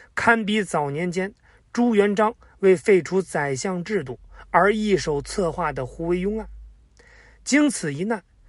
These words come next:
明初的勋臣集团几乎是全员丧命。关于这个蓝玉谋反呢，其实中国史学界一直没有公论。在朱元璋亲笔撰写的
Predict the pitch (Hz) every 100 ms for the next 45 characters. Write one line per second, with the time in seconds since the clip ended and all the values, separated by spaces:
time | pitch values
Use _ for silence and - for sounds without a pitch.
0 | - _ 185 247 269 240 247 214 156 -
1 | 233 233 196 180 175 156 135 120 - _
2 | - 160 160 135 120 - - - 143 233
3 | 233 143 139 143 - 165 110 110 _ _
4 | _ _ _ _ - - - _ - 277
5 | 247 233 240 151 127 175 214 139 165 214
6 | - 107 - - _ - - - - 277
7 | 233 220 262 262 220 226 - 127 170 185
8 | 190 175 202 135 139 160 151 127 - 139
9 | 180 160 _ _ _ _ _ - - -
10 | 233 180 240 233 214 208 202 190 - 220
11 | 220 165 143 131 196 165 123 127 107 131